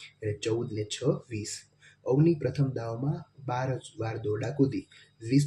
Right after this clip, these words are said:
દોરડા કૂદ માટે કેટલા તેને જરૂર પડશે? એટલે વીસ ઓછા બાર બરાબર આઠ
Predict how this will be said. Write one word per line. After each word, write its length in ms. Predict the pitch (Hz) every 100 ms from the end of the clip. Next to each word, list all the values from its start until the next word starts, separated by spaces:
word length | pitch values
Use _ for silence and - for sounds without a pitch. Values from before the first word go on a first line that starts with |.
| -
દોરડા 220 | 131 123
કૂદ 180 | - 127
માટે 240 | 123 131
કેટલા 340 | - 143 151 143 143
તેને 180 | 127 120
જરૂર 300 | 123 131 -
પડશે? 280 | 110 -
એટલે 200 | 131 120
વીસ 380 | 104 104 131 147 - - _ -
ઓછા 380 | 120 - 113 113
બાર 240 | - 123
બરાબર 320 | 113 110 113
આઠ 320 | - 127 107